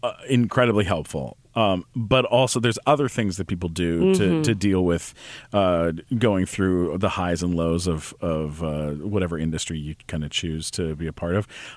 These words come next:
Speaker 1: I have a therapist that I go and
Speaker 2: Me
Speaker 1: see
Speaker 2: too.
Speaker 1: that I, do you have one
Speaker 2: I
Speaker 1: that,
Speaker 2: do.
Speaker 1: that you, that you like?
Speaker 2: Yeah, I've, I've spoken to her for probably ten years.
Speaker 1: Really?
Speaker 2: Mm-hmm.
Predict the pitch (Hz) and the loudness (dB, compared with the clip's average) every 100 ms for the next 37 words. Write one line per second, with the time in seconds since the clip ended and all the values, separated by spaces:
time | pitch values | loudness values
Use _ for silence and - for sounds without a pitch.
0 | - 113 107 98 92 87 85 - - 104 | -2 2 4 2 2 2 0 -2 0 2
1 | 98 104 98 - 117 98 98 98 98 98 | 2 2 0 2 2 4 4 4 4 2
2 | 135 113 107 - 110 87 95 120 127 131 | 2 4 4 4 2 0 0 4 4 4
3 | 127 135 147 151 123 131 202 151 101 104 | 4 4 2 4 4 4 4 2 2 2
4 | 101 101 95 104 101 135 - - - 214 | 0 -2 0 0 2 0 -4 -16 -8 0
5 | 233 220 165 - 180 - - - - 233 | 4 4 4 2 2 0 -2 -2 0 2
6 | 208 196 190 180 170 - - 185 190 - | 2 2 0 -2 -2 -6 -6 0 0 2
7 | 180 165 185 - - - 123 254 330 277 | 0 2 -2 -4 -12 -2 4 6 8 6
8 | 117 80 - 180 165 180 | 4 2 -2 -2 0 -2